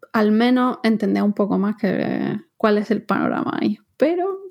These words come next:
es que es muy complicado. Y C más más,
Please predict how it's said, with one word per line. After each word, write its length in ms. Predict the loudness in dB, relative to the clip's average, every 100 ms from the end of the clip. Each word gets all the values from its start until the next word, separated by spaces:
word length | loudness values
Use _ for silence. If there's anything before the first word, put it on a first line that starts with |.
| -16 -4
es 200 | -4 -4
que 120 | -10
es 120 | -4
muy 200 | -2 0
complicado. 540 | -4 -8 -6 -6 -6 -2
Y 140 | -2
C 120 | 2 2
más 220 | 4 2
más, 320 | 0 0 -4